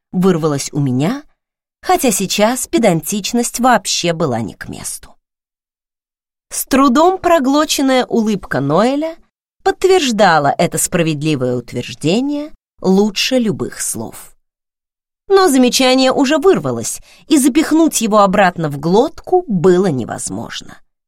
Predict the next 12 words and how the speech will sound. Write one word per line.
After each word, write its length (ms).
даже 500
если 440
очень 320
хотелось. 800
«Простите?» 1040
поперхнулся 800
декан 360
факультета 640
высшей 420
магии. 600
«Профессор 480
Канахен 800